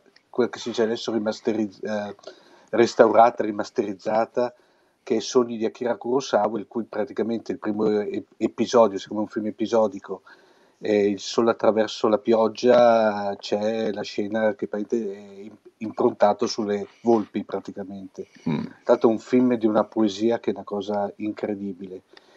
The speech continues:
Speaker 1: Poi c'è tutta la trilogia, quella che viene definita Yokai, Yokai Monster, che praticamente di cui il, è interessantissimo il primo,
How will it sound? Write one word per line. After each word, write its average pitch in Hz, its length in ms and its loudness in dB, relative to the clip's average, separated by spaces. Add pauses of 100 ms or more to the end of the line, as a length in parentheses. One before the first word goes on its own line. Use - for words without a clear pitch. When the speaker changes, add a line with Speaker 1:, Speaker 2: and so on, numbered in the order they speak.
(540)
Speaker 1:
Poi 165 120 6
c'è 139 160 2
tutta - 220 2
la 123 100 8
trilogia, 131 500 4
quella 117 180 2
che 110 100 0
viene 107 140 -4
definita 117 360 0
Yokai, 117 720 2
Yokai 110 300 -2
Monster, 117 520 0
che 104 120 -2
praticamente 104 580 -10
di 101 80 -16
cui 104 600 -2
il, 98 140 -18
è 92 540 -6
interessantissimo 113 960 -8
il 98 140 -12
primo, 104 1000 -4